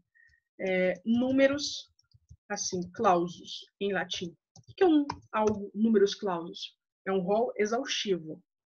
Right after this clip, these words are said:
Só o que está previsto é o que pode ser feito, ok? Então, é números clausus. É apenas aquilo. Não posso incriminar, incriminar,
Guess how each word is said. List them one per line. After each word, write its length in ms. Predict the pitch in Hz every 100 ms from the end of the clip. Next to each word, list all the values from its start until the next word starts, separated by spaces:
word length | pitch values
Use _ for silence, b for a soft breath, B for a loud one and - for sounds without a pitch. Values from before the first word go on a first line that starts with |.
| _ _
Só 340 | - 220 226
o 60 | 277
que 80 | 294
está 220 | - 254
previsto 720 | 254 208 170 180 202 - 302 -
é 60 |
o 40 | 180
que 120 | 202
pode 360 | - 160 175 196
ser 340 | - 190 262 _ _ _ _ - -
feito, 340 | 175 160 156 - - _
ok? 540 | 170 175 170 196 349 - _
Então, 280 | - 262 392 _ _ _
é 80 | 254
números 340 | 269 269 311 -
clausus. 640 | 269 196 170 - - - _ _ _
É 80 | 175
apenas 540 | 185 _ 214 262 311
aquilo. 560 | 339 - 311 254 185 170 _ _ _ -
Não 160 | 190
posso 380 | 180 196 233 -
incriminar, 720 | 269 226 226 175 160 196 -
incriminar, 480 | 190 180 170 160